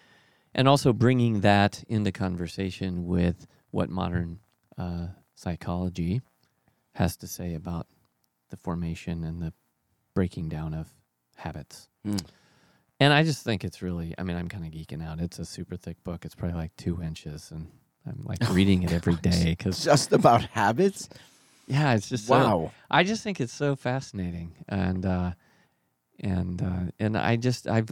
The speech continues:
Speaker 1: I've learned a lot, or I've, I've learned and I've relearned a lot of things that, you know, it's been a lo-, a while since I've, uh, you know, been in the, uh, the canon of, of Aquinas' uh, moral treatise.
Speaker 2: Hmm.
Speaker 1: But, uh,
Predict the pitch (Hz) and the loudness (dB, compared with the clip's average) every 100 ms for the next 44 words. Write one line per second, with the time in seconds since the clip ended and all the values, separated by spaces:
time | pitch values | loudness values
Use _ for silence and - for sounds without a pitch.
0 | - 120 127 117 127 156 139 107 110 120 | 0 4 4 4 4 6 6 6 8 6
1 | - - _ - 135 127 123 - - _ | 2 -10 _ 6 10 12 10 6 -4 _
2 | _ _ 139 139 180 190 160 123 110 127 | _ _ 6 10 12 12 10 8 8 8
3 | 127 131 123 123 123 131 127 123 117 104 | 8 8 8 8 6 4 2 2 0 0
4 | 135 143 143 104 92 - 98 92 90 92 | 0 0 0 -2 -2 -2 -2 2 2 0
5 | 104 - 87 - 85 82 - 82 80 - | -2 -6 -10 -4 -4 -4 -4 -4 -6 -10
6 | _ _ _ - - 95 87 87 87 85 | _ _ _ -20 -10 -6 -4 -2 -2 -2
7 | 82 80 78 80 - _ _ _ _ _ | -4 -8 -8 -12 -16 _ _ _ _ _
8 | - - - 85 80 80 78 - _ _ | -14 -10 -6 -4 -6 -8 -10 -12 _ _
9 | _ - 95 - 85 85 87 - - - | _ -12 -12 -8 -8 -6 -8 -10 -14 -12
10 | 85 87 - 90 82 - 92 85 82 - | -12 -10 -6 -4 -4 -4 -2 -2 -4 -8
11 | 107 98 85 - - 107 98 - 101 92 | -4 -4 -4 -10 4 6 6 4 6 6
12 | 90 | 4